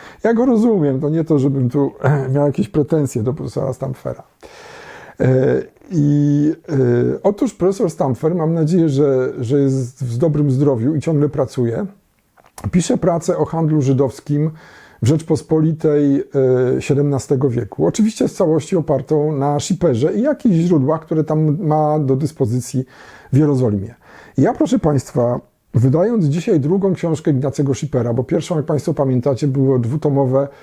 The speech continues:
e, była dwutomowa historia handlu żydowskiego na ziemiach polskich, pomyślałem sobie, że tak naprawdę bez pracy ludzi takich jak Schipper,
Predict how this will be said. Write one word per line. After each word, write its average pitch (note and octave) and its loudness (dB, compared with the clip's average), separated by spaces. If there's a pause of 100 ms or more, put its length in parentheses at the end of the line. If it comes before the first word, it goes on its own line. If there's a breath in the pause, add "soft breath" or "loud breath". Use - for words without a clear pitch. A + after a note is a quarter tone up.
(400 loud breath)
e, B2 2
była C#3 2
dwutomowa C#3+ 0
historia C#3 0
handlu C#3+ 0
żydowskiego C3 0
na B2 -2
ziemiach C3 -2
polskich, - -6 (340)
pomyślałem D3+ 0
sobie, A2+ -2 (680 soft breath)
że B2+ 2
tak - -2
naprawdę F3+ 2
bez C#3+ 0
pracy F3+ 0
ludzi C#3 0
takich - -4
jak D#3 -6
Schipper, G#2+ -4